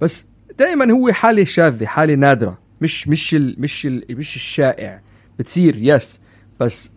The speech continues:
آه، بس نحن بدنا نتأكد إنه ما يكون في كمان ال-، ال-، ال-، الخوف الاجتماعي، السوشيال فوبيا، إنك أنت دائمًا خايف من الناس حواليك. لا، معظم الأوقات، بمعظم الأحيان أنت بمكان آمن.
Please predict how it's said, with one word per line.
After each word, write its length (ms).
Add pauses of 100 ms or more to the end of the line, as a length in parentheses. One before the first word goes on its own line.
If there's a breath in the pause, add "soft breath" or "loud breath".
آه، 400
بس 280
نحن 160
بدنا 180
نتأكد 360
إنه 100
ما 120
يكون 260
في 240
كمان 600
ال-، 260
ال-، 240
ال-، 360
الخوف 400
الاجتماعي، 480
السوشيال 420
فوبيا، 480 (460 loud breath)
إنك 220
أنت 180
دائمًا 320
خايف 520
من 80
الناس 340
حواليك. 340
لا، 200
معظم 360
الأوقات، 580 (440 soft breath)
بمعظم 380
الأحيان 560 (540 soft breath)
أنت 160
بمكان 460
آمن. 340